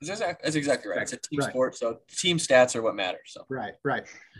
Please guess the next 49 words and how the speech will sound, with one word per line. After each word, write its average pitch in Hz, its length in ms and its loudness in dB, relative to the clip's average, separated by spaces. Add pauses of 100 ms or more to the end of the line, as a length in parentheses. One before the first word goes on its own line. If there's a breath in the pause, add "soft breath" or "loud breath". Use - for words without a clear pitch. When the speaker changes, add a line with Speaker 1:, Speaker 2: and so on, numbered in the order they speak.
(300 loud breath)
Speaker 2:
Well, 190 380 4
uh, 160 220 6
tonight, 160 460 4
guys, 165 220 4
we're 151 140 2
gonna 175 140 2
talk 156 260 0
about, 147 540 0
um, 143 360 0
the 151 120 -2
schedule 202 340 0
release. 107 560 -10
The 113 80 -10
schedule 139 380 2
just 131 160 -4
came 139 240 4
out, 156 400 4
um, 139 420 2
and 135 560 -4 (320 soft breath)
we're 143 140 4
also 151 180 2
gonna 151 180 6
just 139 220 -2
kinda 147 220 2
touch 147 260 -2
real 156 140 0
quick 151 260 0
on 143 100 0
the 123 80 -2
draft. 127 380 -4
The 113 60 -12
draft 123 320 -6
just 139 160 -4
happened 139 280 2
this 135 160 0
week, 143 360 0 (340 loud breath)
um, 127 400 0
and 143 100 4
we're 147 80 2
gonna 156 140 4
kinda 156 240 2
dive 139 240 0
in 139 120 2
a 123 60 -4
little 147 240 2
bit 147 220 0
to 139 80 -10
game 127 300 -4
one. 151 400 -2